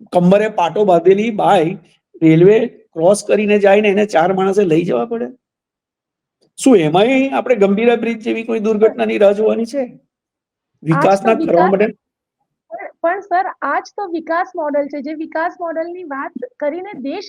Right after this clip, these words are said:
Speaker 2: આખાની અંદર પ્રધાનમંત્રી નરેન્દ્ર મોદી ગુજરાતમાંથી ગયા કે તમારે
Speaker 1: ગુજરાત મો-
Speaker 2: વિકાસ મોડલ, આ ગુજરાત મોડલ છે.
Speaker 1: બેન, ભૂલી ગયા કે એક વખત એવી સૂત્ર ચાલ્યું હતું, આમ કેળું અહીંયા ચાલતું હતું ને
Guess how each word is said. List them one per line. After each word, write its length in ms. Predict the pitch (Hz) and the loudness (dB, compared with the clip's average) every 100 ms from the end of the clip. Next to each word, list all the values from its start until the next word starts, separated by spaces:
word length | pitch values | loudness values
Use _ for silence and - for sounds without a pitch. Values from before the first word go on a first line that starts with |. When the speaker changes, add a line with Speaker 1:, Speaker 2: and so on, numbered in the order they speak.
| 359 | -10
Speaker 2:
આખાની 400 | 339 370 392 392 | -6 -8 -8 -10
અંદર 420 | 349 349 370 359 _ _ _ | -6 -4 -4 -6 _ _ _
પ્રધાનમંત્રી 600 | 302 285 302 330 320 349 | -8 -6 -8 -8 -12 -10
નરેન્દ્ર 380 | 320 294 311 320 | -8 -8 -8 -8
મોદી 260 | 302 285 | -10 -10
ગુજરાતમાંથી 720 | 269 277 247 254 247 233 226 226 | -12 -12 -12 -12 -14 -18 -18 -20
ગયા 260 | 226 - _ _ _ _ - | -20 -20 _ _ _ _ -6
કે 100 | 320 | 0
તમારે 200 | 311 320 | 2 4
Speaker 1:
ગુજરાત 240 | 339 240 | 4 4
મો- 100 | 302 | 2
Speaker 2:
વિકાસ 300 | 196 349 381 _ | 2 0 0 _
મોડલ, 880 | 605 320 339 - 330 349 - 302 | -20 -10 -8 -8 -14 -14 -8 -6
આ 140 | 339 320 | -4 -6
ગુજરાત 400 | 254 247 269 269 | -6 -8 -8 -8
મોડલ 580 | 269 220 - 208 _ - | -10 -12 -14 -20 _ -20
છે. 40 | 202 _ _ _ _ _ _ - - _ - | -20 _ _ _ _ _ _ -20 -20 _ 0
Speaker 1:
બેન, 200 | 160 156 | 2 4
ભૂલી 220 | 143 175 | 4 4
ગયા 240 | 196 196 226 240 _ _ _ _ | 4 2 -2 -10 _ _ _ _
કે 120 | 185 | 2
એક 160 | 175 175 | 2 2
વખત 340 | 170 175 170 | -6 -4 0
એવી 200 | 175 160 | 2 2
સૂત્ર 340 | 160 160 160 175 | 0 -2 0 0
ચાલ્યું 340 | 165 165 170 | 4 4 4
હતું, 220 | 165 170 - _ _ _ _ _ _ _ | 2 -2 -6 _ _ _ _ _ _ _
આમ 160 | 160 160 | 2 4
કેળું 600 | 165 170 165 160 - - | 6 6 4 0 -8 -6
અહીંયા 220 | 151 170 | 0 2
ચાલતું 300 | 170 180 214 | 2 0 0
હતું 100 | 233 | 0
ને 200 | 190 147 | 0 -2